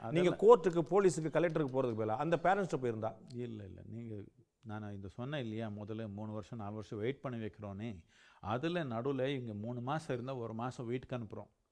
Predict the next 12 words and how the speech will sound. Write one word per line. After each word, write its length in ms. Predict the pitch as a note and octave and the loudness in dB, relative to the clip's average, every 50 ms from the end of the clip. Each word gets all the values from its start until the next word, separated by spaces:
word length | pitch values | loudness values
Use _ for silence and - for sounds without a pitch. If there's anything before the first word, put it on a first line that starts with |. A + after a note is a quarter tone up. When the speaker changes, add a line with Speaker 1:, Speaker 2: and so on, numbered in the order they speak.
| _ _ _ _ _ - G#2 | _ _ _ _ _ -8 -4
Speaker 1:
வீட்டுல 300 | A#2 C#3+ D3+ - D3 C3+ | -2 -2 -2 -2 -4 -4
போய் 300 | - B2 B2 B2+ A#2+ - | -2 -2 -2 -2 -2 -2
பேசிட்டு 360 | - A#2 C#3 C#3 - D3+ B2 A2 | -2 -2 -2 -2 -4 -6 -6 -6
வாங்க. 600 | G#2+ G#2 F#2+ F#2+ F2+ F2 F#2+ A2+ C3+ C#3+ C3+ A#2+ - - _ _ _ _ | -6 -6 -6 -8 -8 -8 -8 -6 -6 -6 -8 -10 -12 -16 _ _ _ _
உங்க 220 | - C3 A#2+ A#2 A#2 - | -12 -6 -4 -4 -2 0
பெத்தவங்க, 560 | A#2+ A#2+ - - C#3 B2+ A#2 G#2+ G#2+ A2 B2 | 0 0 0 0 -2 -2 -2 -2 -2 -2 -2
உங்க 360 | C#3 C3 A#2+ A2 G2+ F#2+ G#2 | -2 -2 -4 -6 -4 -2 -2
வளர்த்துனவங்க 600 | A#2+ B2+ - - B2 A2+ G#2+ G2 F#2+ F#2 A2+ C3+ | -2 -2 -2 -4 -6 -6 -6 -8 -8 -8 -6 -4
ஒரு 180 | D3+ D3 B2+ A2 | -2 -2 -4 -4
நன்றி 400 | G#2 A2 B2+ D3+ D#3 E3+ F3+ F3 | -4 -2 0 2 6 6 8 6
இருக்கணும் 40 | |
உங்களுக்குள்ள. 960 | D#3+ E3+ D#3 D3 C#3 C3 B2 A#2 - A#2 A2 A2 G#2+ A2 A#2+ C3+ C3 G2 D#2+ | 6 4 0 -2 -2 0 -2 -2 -2 -2 -2 -2 -2 -2 -2 -4 -4 -6 -8